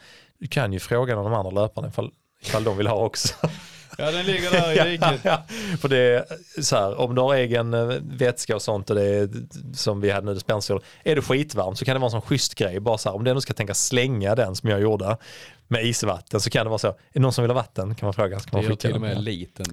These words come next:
Speaker 1: Ja.
Speaker 2: Simon.
Speaker 1: Nu, nu är det för sig coronatider också, man
Speaker 2: <laughs>
Speaker 1: var försiktig med att
Speaker 2: Ja, ja.
Speaker 1: dela sig av
Speaker 2: Det är
Speaker 1: det.
Speaker 2: sant.
Speaker 1: Men, eh, men i vanliga fall, så
Speaker 2: Mm.
Speaker 1: bara sånt tips, för jag känner mig lite dum efter det.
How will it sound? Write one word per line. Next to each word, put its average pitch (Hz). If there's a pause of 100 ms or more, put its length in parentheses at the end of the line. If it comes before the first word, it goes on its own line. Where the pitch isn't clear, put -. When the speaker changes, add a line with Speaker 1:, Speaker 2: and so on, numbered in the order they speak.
(140)
Speaker 1:
Ja. 107
Speaker 2:
Simon. -
Speaker 1:
Nu, 185
nu 160
är 165
det 170
för -
sig 175
coronatider 135
också, 117
man 113
Speaker 2:
<laughs> -
Speaker 1:
var 104
försiktig 123
med 110
att 123
Speaker 2:
Ja, 120
ja. 120
Speaker 1:
dela 113
sig 107
av 107
Speaker 2:
Det -
är -
Speaker 1:
det. 127
Speaker 2:
sant. 104 (100)
Speaker 1:
Men, 123
eh, 123
men 139
i 143
vanliga 156
fall, 104
så -
Speaker 2:
Mm. 180
Speaker 1:
bara 214
sånt 123
tips, -
för 143
jag 143
känner 139
mig 135
lite 123
dum 104
efter 117
det. 101